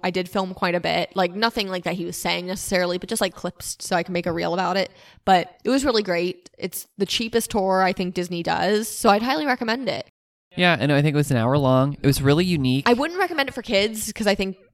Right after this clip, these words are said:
Speaker 1: kids would find it really boring.
Speaker 2: Mm-hmm.
Speaker 1: Um,
Speaker 2: But our tour guide was fantastic.
Speaker 1: Yeah, there was no kids on our tour. It was, like, all, like, it was exactly who you think it would be. <laughs> Like, it was all, like, Disney adults and, like, older people.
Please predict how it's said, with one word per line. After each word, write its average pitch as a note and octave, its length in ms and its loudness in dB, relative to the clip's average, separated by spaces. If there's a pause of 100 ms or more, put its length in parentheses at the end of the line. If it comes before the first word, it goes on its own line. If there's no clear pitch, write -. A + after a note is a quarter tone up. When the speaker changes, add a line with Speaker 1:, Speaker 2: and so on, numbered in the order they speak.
(160)
Speaker 1:
kids G3+ 200 0
would G3 120 -2
find F#3+ 160 2
it F3+ 60 -2
really F#3+ 160 0
boring. F#3+ 520 2
Speaker 2:
Mm-hmm. D3 300 -2 (360)
Speaker 1:
Um, E2 540 -2
Speaker 2:
But - 120 4
our B2+ 100 4
tour D3+ 200 -2
guide A#2+ 200 0
was G#2+ 100 -10
fantastic. B2 420 -2
Speaker 1:
Yeah, F3 140 4
there A3+ 120 8
was A#3 100 4
no C4 140 2
kids G#3+ 220 2
on G3+ 120 2
our F#3 120 -2
tour. F3+ 300 0
It E3+ 60 2
was, F3+ 100 0
like, F3+ 220 0
all, F3+ 400 4
like, F#3 180 0
it A3 140 8
was A3 40 2
exactly G3 420 4
who G3+ 60 0
you F3 120 -2
think - 200 -6
it G2+ 40 -8
would - 120 -10
be. - 200 -8 (140)
<laughs> - 0 -
Like, - 160 0 (920)
it - 0 -
was B3 160 -8
all, G3+ 160 2
like, G3 240 -4
Disney F#3 280 -4
adults G3 400 2
and, F#3 160 0
like, F3+ 200 -2
older F#3+ 240 0
people. C#4+ 440 0